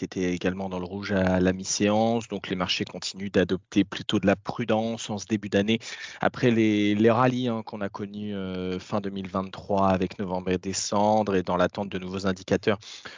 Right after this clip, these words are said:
sur la trajectoire des taux d'intérêt et de l'économie. Donc, à Paris, on a un cac qui a fini en repli d'un virgule cinquante-huit pour cent à sept mille quatre cent onze points,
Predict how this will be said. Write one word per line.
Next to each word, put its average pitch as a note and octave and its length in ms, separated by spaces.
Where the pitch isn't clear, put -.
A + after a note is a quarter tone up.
sur - 160
la B2 100
trajectoire B2 640
des G#2+ 140
taux B2 200
d'intérêt G#2+ 600
et A2+ 120
de G#2+ 80
l'économie. B2 840
Donc, A2+ 280
à G2+ 80
Paris, G#2+ 320
on G#2 120
a G2+ 60
un G2 120
cac - 300
qui - 160
a G2 60
fini G#2 340
en G2 80
repli G2 380
d'un G2+ 160
virgule F#2+ 380
cinquante-huit - 640
pour G#2+ 160
cent G#2+ 280
à F#2+ 60
sept - 320
mille G#2 140
quatre - 240
cent - 180
onze F2+ 320
points, A#2+ 240